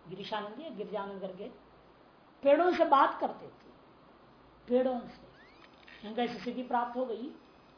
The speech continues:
पेड़ों से बातचीत होती, पेड़ों की भाषा समझते थे। और पेड़ से प्रश्न डालते थे, "आपका नाम क्या है, आप किस काम के आते हैं, आपके कौन सा अंग के संग काम में आता है, पत्ता, फूल, फल, जड़,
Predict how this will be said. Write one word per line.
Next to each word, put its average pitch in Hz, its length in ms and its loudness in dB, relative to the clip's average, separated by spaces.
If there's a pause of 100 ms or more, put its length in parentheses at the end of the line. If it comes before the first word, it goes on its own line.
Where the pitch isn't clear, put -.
(100)
पेड़ों 285 380 4
से 269 100 0
बातचीत 226 400 -6
होती, 220 220 -8
पेड़ों 247 280 -6
की 240 60 -4
भाषा 185 380 -6
समझते - 240 -14
थे। - 160 -20 (1300)
और - 80 -4
पेड़ 277 220 4
से 247 80 -2
प्रश्न 262 320 -4
डालते 233 440 0
थे, 170 80 -10 (540)
"आपका 214 260 -4
नाम 208 300 -8
क्या 196 200 -6
है, 180 440 -6 (260)
आप 190 260 -6
किस 196 120 -14
काम 196 320 -12
के 185 120 -8
आते 185 260 -8
हैं, 185 160 -8
आपके 196 140 -10
कौन 220 300 -6
सा 233 140 -10
अंग 202 120 -12
के 220 80 -12
संग 196 240 -12 (140)
काम 190 180 -8
में 190 120 -8
आता 180 240 -8
है, 175 320 -10 (380)
पत्ता, 185 420 -6
फूल, 190 480 -10
फल, 185 560 -8 (240)
जड़, 185 380 -4